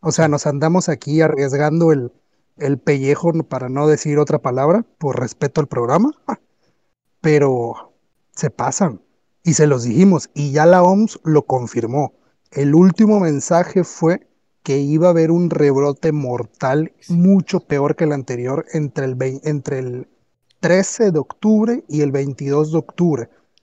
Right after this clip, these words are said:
Speaker 1: Y hace unos días la oms, con todos sus fallos y lo que quieras, pero la oms no falla. Ya dijo que de octubre a noviembre se espera un rebrote peor.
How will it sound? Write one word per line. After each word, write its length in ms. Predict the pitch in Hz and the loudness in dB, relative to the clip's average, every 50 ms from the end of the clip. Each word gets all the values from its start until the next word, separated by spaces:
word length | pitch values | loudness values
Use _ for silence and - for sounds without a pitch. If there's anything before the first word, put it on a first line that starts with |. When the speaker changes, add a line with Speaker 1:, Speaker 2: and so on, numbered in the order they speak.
| _ _ _ | _ _ _
Speaker 1:
Y 120 | 143 147 | -4 -2
hace 200 | 147 147 - - | -2 -2 0 -2
unos 260 | 175 175 175 175 170 156 | 0 0 0 0 0 2
días 340 | 185 190 196 202 196 - 160 | 2 4 4 4 2 2 -2
la 180 | 139 127 131 | -2 -2 0
oms, 380 | 135 151 170 180 196 196 - - | 2 2 2 2 2 0 -4 -6
con 320 | _ - 160 147 143 131 | _ -2 -2 -2 -2 -2
todos 300 | - 165 170 185 214 208 - | -2 -2 0 0 0 0 -2
sus 180 | 190 160 - | -4 -6 -4
fallos 460 | - 185 180 185 190 202 202 196 - | -2 0 0 0 0 0 -2 -2 -2
y 20 | 170 | -4
lo 140 | 147 139 - | -4 -4 -6
que 140 | 127 120 - | -8 -10 -6
quieras, 400 | - 147 160 180 233 247 - _ _ _ _ _ _ _ _ _ _ _ - | -4 -2 -2 -2 -2 -4 -8 _ _ _ _ _ _ _ _ _ _ _ -6
pero 180 | 160 143 135 127 | -6 -4 -4 -4
la 180 | 120 120 127 | -4 -4 -4
oms 220 | 147 160 160 - - | -2 -4 -4 -4 -4
no 160 | 143 143 135 | -6 -6 -6
falla. 440 | - - 135 135 143 123 - - _ _ _ _ _ _ _ _ - | -4 -4 -4 -4 -4 -4 -8 -10 _ _ _ _ _ _ _ _ -4
Ya 200 | 147 156 147 139 | -2 0 0 0
dijo 280 | 151 151 - 165 147 | -2 -4 -4 -6 -8
que 100 | - 139 117 | -6 -8 -8
de 40 | 117 | -8
octubre 640 | 120 - - - 190 196 202 196 190 175 175 170 - | -8 -10 -6 0 2 4 4 4 4 2 0 -2 -6
a 140 | - 127 123 | -10 -12 -10
noviembre 600 | 127 123 120 127 147 165 175 190 196 180 196 190 | -10 -10 -8 -4 -2 0 0 0 0 0 -2 -2
se 120 | - 160 | -4 -8
espera 340 | 143 - - - 160 147 160 | -12 -14 -10 -8 -4 -4 -2
un 160 | 165 175 165 | -2 -2 -2
rebrote 560 | 147 - 139 131 139 135 147 143 - - 156 | -4 -4 -4 -4 -4 -4 -6 -6 -8 -10 -10
peor. 840 | - - _ _ _ - 120 117 113 117 127 135 135 131 - - | -10 -12 _ _ _ -10 -8 -6 -4 -2 0 0 0 -2 -4 -6